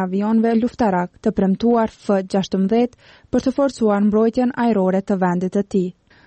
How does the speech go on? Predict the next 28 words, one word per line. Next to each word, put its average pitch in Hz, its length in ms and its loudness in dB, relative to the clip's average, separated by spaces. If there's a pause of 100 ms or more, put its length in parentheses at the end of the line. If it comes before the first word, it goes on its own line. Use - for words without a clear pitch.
(140)
Sipas 220 400 -2
Pentagonit, 208 720 0
takimi 240 500 2
virtual 233 560 0
i 202 100 -2
planifikuar 214 1000 0
i 196 240 0
U 220 120 -2
D 196 220 0
C 202 160 -2
G-s 220 480 -2
do 240 160 2
të 247 160 0
fokusohet 247 640 0
në 208 160 0
strategjitë 196 640 -2
për 262 160 -2
të 269 160 2
ruajtur 196 480 2
aftësitë 254 600 -2
e - 20 4
manovrimit 220 680 0
të 196 80 0
Ukrainës 226 560 2 (420)
dhe 196 160 2
për 202 220 -2
të 202 100 0
përmirësuar 214 540 2